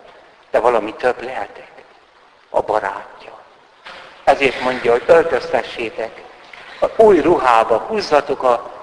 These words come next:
ujjára gyűrűt. A bűnöst feloldozván, azt, aki elsiratja, elsírja magát az áttört,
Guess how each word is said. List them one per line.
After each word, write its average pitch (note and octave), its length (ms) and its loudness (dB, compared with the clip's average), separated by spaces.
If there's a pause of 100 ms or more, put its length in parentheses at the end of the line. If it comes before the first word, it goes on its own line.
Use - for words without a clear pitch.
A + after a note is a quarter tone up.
(500)
ujjára B2 500 -2
gyűrűt. G#2 760 -10 (1600)
A C3+ 100 4
bűnöst D3 500 0
feloldozván, B2+ 1080 0 (840)
azt, F3+ 300 2
aki D3 320 0
elsiratja, D3 1400 2 (540)
elsírja D3 680 4
magát B2 400 4
az B2 200 0
áttört, - 1040 2